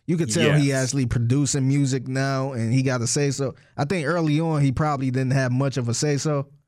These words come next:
Speaker 2: Yeah.
Speaker 1: because he was under Birdman too. So I think now he doing what he wants to do, and you can kinda see that.
Speaker 2: He's taking music. He's like Twenty-one Savage, man. He's taking the music a lot more serious now.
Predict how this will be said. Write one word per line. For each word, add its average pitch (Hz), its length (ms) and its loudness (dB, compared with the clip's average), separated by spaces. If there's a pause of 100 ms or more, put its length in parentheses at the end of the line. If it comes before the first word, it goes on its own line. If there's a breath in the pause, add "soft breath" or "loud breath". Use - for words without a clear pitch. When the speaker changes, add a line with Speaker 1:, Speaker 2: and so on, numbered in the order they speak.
(260)
Speaker 2:
Yeah. 107 220 -4
Speaker 1:
because 127 240 -2
he 139 80 2
was 127 120 2
under 131 200 0
Birdman 139 680 0
too. 147 300 -2 (680 soft breath)
So 117 280 -4
I 143 100 0
think 143 240 -4
now 131 460 0
he 143 180 4
doing 135 360 0
what 127 160 0
he 147 180 2
wants 127 340 0
to 120 80 -2
do, 120 300 0 (400)
and 113 240 -4
you 127 100 2
can 117 120 -2
kinda 113 260 0
see 120 220 -2
that. 85 260 -8 (1000)
Speaker 2:
He's 147 260 0
taking 170 300 0
music. 143 260 0
He's 156 200 -4
like 165 180 -2
Twenty-one 147 380 -4
Savage, 123 420 -4
man. 98 160 -8
He's 113 140 -6
taking 135 220 -2
the 123 60 -4
music 117 280 -2
a 101 40 -4
lot 104 200 -2
more 104 160 -4
serious 92 500 -6
now. 80 320 -12